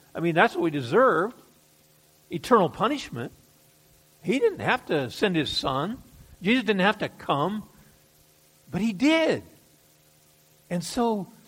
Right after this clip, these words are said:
the first is incredible gratitude for what Jesus Christ has done for us.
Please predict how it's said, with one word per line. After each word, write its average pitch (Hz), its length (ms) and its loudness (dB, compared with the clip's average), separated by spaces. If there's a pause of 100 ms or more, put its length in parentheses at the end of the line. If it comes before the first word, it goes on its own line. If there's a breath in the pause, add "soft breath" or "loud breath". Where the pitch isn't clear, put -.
(140)
the 185 60 -18
first - 440 -10 (400 soft breath)
is 170 120 -8
incredible 196 800 -4
gratitude 220 840 -12 (1400)
for 156 160 -12
what 135 140 -10
Jesus 220 480 -8
Christ 156 440 -6
has 107 160 -14
done 139 260 -10
for - 160 -18
us. - 420 -20